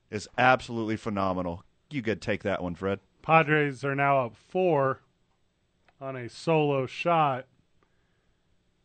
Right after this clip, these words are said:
Speaker 2: by Manny Machado.
Speaker 1: Manuel Machado.
Speaker 2: And you will say, "But Fred, it sucks that I missed that. I was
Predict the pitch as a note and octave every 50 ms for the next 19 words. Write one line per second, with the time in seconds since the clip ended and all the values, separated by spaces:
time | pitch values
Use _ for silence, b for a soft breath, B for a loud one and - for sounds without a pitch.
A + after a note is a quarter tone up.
0 | _ _ _ _ _ _ - B2+ B2 A#2 A2+ A2+ A#2 A#2 A2 G#2+ G#2 - - -
1 | F#3+ G#3+ A3 F#3+ E3+ D3+ B2+ A2+ A2 A2 A2+ - _ _ - G#2 G#2+ A2 A2 A2
2 | G#2+ G2+ G2 F#2 F#2 F#2 F2+ - - F2 E2 - - G#2+ C3 B2+ G2 E2 D#2+ D#2
3 | D3 D3 D3 C#3+ C#3+ D3+ D3 D3 D#3+ F#3 F#3+ F#3 F3 D#3+ D#3 D3 C#3+ C#3 C3+ B2+
4 | - - D#3 D3 C#3 C3+ D3 - - F#3+ G#3+ A3 G3+ E3 D3 C#3 - - F#3+ G3
5 | - - F3+ D#3 D3+ D3 D3+ F#3+ G#3+ - - - D#3 C3 B2 B2 B2 B2 C3+ C3+
6 | C3+ C3 B2 A2+ - - - - -